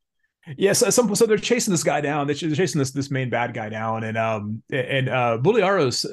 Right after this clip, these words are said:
says that this guy is parts, he must be part cyborg. How are you a part cyborg? You're either a cyborg or you're not. If you get one thing in you, you're a cyborg. That's it. There's no part cyborg. Like, don't, I guess,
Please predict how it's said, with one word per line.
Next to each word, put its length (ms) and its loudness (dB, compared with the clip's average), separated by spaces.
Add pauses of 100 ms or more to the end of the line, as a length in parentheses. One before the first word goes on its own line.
says 320 -2
that 120 -4
this 140 -4
guy 240 -2
is 460 -4
parts, 340 0
he 100 2
must 160 2
be 100 4
part 320 -2
cyborg. 640 -2 (360)
How 720 4
are 160 0
you 260 2
a 100 -16
part 500 -2 (260)
cyborg? 640 0 (180)
You're 120 -2
either 220 4
a 40 6
cyborg 300 2
or 180 4
you're 80 0
not. 120 -4 (160)
If 60 0
you 60 4
get 140 0
one 480 2
thing 300 2
in 100 0
you, 240 -2 (160)
you're 180 0
a 40 2
cyborg. 480 -2 (200)
That's 200 -2
it. 200 2 (460)
There's 140 0
no 100 2
part 240 0
cyborg. 440 -2 (200)
Like, 140 -2
don't, 180 2
I 80 2
guess, 340 -2